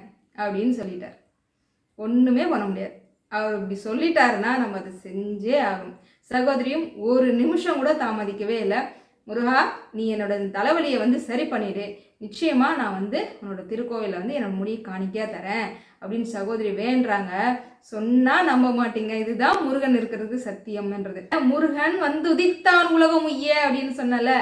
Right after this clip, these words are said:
அதே போல அந்த வார்த்தைக்கு இணங்கி அவங்களுக்கு அப்ப அந்த நிமிஷமே அந்த தலைவலி அவங்களை விட்டு போயிருந்து போச்சு.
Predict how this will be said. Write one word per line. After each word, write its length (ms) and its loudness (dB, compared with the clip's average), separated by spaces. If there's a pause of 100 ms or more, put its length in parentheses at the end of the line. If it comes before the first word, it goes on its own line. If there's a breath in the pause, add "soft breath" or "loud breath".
(340 loud breath)
அதே 340 4
போல 440 0
அந்த 240 -10
வார்த்தைக்கு 720 2
இணங்கி 580 2
அவங்களுக்கு 440 -8
அப்ப 320 -8
அந்த 320 -2
நிமிஷமே 580 2
அந்த 140 -2
தலைவலி 380 -4
அவங்களை 200 -4
விட்டு 220 -8
போயிருந்து 320 -10
போச்சு. 240 -20